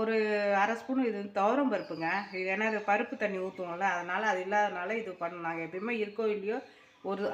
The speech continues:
அரை ஸ்பூன் நம்ம துவரம் பருப்பு சேர்த்துப்போம். அரை ஸ்பூனு தனியா, ரெண்டு பச்சை மிளகா, ஒரு காஞ்ச மிளகா ஒண்ணு,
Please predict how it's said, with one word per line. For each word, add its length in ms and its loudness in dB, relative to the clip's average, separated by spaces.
அரை 160 4
ஸ்பூன் 220 2
நம்ம 180 -2
துவரம் 300 6
பருப்பு 280 -6
சேர்த்துப்போம். 440 -2
அரை 140 2
ஸ்பூனு 220 -2
தனியா, 320 4
ரெண்டு 240 -2
பச்சை 260 0
மிளகா, 320 4
ஒரு 120 2
காஞ்ச 220 6
மிளகா 260 2
ஒண்ணு, 180 0